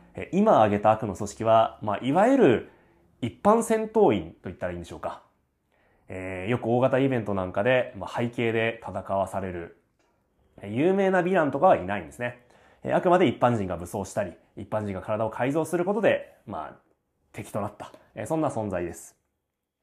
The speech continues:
えー、今回の作品は、こま-、えー、スティーブ・ロジャーズとか、アントマンとか、ムーンナイト、バルキリー、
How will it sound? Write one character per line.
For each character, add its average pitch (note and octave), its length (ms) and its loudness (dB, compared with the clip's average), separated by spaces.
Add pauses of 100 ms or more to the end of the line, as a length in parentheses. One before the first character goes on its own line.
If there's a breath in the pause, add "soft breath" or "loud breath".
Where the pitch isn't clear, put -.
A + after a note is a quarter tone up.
(680 soft breath)
え B2 80 -2
ー、 A#2 40 -2
今 A#3+ 160 2
回 B3 100 2
の C3 80 2
作 A2+ 200 -2
品 A2 180 -6
は、 A2 320 2 (1000 soft breath)
こ - 140 -4
ま-、 - 120 -6
え G#2 180 -10
ー、 - 20 -14
ス - 120 -14
テ G#3+ 100 -2
ィ A3+ 40 2
ー - 20 2
ブ・ B3 80 4
ロ A#3+ 100 4
ジ G3 80 4
ャ A2+ 140 8
ー - 60 -14
ズ F#2 140 -14
と F#2 100 -10
か、 G2+ 360 2
ア C3+ 120 4
ン D#3+ 100 2
ト A2+ 100 2
マ F#2 120 0
ン E2 60 -8
と - 80 -12
か、 - 220 -10 (120)
ム C3+ 200 0
ー - 20 6
ン F3 100 6
ナ E3 120 6
イ - 60 0
ト、 - 260 -8
バ C3+ 120 2
ル D#3 100 2
キ - 120 -8
リ F2+ 60 -6
ー、 D#2+ 120 -12